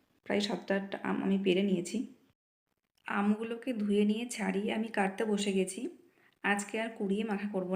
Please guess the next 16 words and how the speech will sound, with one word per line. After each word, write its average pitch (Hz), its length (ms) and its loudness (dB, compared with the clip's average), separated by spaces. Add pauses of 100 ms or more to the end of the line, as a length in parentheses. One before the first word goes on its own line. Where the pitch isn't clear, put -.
না, 226 60 0 (460)
স্লাইস 202 300 2 (100)
করে 220 140 -2 (100)
কেটে 190 260 -2
নিয়ে 208 180 -2
মাখাটা 196 340 -4
করব, 185 180 -2 (640)
এটা 214 220 2
খেতেই 208 340 2
বেশি 196 140 0 (100)
সুন্দর 190 260 2 (100)
লাগে। 185 200 0 (1300)
আমগুলোকে 233 600 2
আমি 247 160 4
স্লাইস 208 340 2
করে 233 140 0